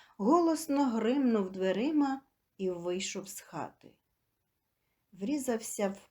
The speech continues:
пам'ять і інший випадок. Заходить до хати високий німець і зі словами «хазяйка яйка» знімає пілотку. А мама каже: «Де ж ті яйця,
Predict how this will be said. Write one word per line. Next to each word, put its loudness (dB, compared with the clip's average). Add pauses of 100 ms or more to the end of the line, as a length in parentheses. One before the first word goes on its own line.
пам'ять -2
і -6 (100)
інший -2
випадок. -8 (760)
Заходить 0
до 2
хати -2
високий -2
німець 0 (640)
і -2
зі 0
словами 0
«хазяйка -2
яйка» -2 (340)
знімає 4
пілотку. -4 (520)
А 0
мама 2
каже: -8 (360)
«Де 2
ж -8
ті -2
яйця, 0